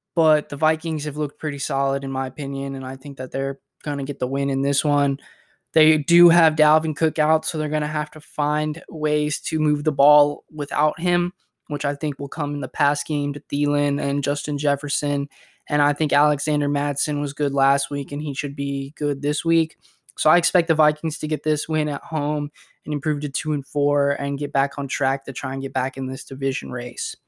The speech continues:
Some fantasy guys to look out for this week. We'll start with the Vikings.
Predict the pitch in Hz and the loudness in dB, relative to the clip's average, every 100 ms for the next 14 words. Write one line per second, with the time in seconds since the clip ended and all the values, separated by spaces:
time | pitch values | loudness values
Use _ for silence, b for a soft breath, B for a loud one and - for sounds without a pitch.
0 | _ _ B B B - 170 156 185 180 | _ _ B B B 0 2 6 6 6
1 | 170 185 170 170 160 170 165 156 165 160 | 6 4 4 4 4 4 4 4 4 2
2 | 170 160 160 - 170 170 - 151 - 151 | 0 2 0 -2 -4 -4 -4 -6 -2 0
3 | 151 147 147 143 139 156 156 180 196 208 | 2 -2 -6 -2 0 0 0 0 0 0
4 | - | -8